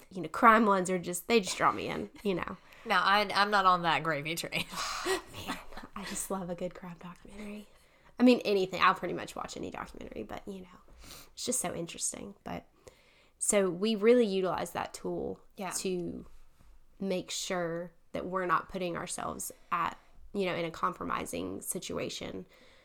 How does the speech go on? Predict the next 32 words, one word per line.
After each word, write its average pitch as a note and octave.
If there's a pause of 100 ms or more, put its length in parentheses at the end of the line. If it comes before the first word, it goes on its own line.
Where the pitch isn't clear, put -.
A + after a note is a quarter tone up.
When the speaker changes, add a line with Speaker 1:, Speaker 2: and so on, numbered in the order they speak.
(200)
Speaker 1:
Um, F#3+ (140)
and A#3+
even B3+
when G3
you D4+
click D#4+
on B3
something G3+
on E3
Netflix, G#3+ (380)
in F#3+
that -
top G#3
left-hand G#3
corner, G3+
it's F#3+
gonna F#3+
Speaker 2:
Mm-hmm. F#3
Speaker 1:
tell G3
you F3+
why E3+
the F3
rating E3+
is -
the -
rating. D2
So -
if G#3
it A#3
says B3+
T B3
V G#3+